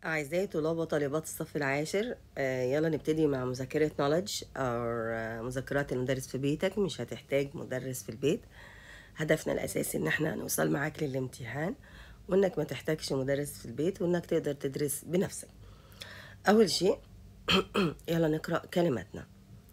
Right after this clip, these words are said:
Absorb. Absorb. Antioxidant. Antioxidant. Antioxidant.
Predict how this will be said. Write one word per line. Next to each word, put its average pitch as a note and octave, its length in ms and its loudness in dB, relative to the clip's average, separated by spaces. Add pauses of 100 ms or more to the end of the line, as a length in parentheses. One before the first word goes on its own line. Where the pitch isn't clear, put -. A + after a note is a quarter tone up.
(380)
Absorb. A2+ 600 0 (1120)
Absorb. A2+ 640 0 (2000)
Antioxidant. D3 1500 -2 (1160)
Antioxidant. D3 1800 -4 (1400)
Antioxidant. D3+ 640 0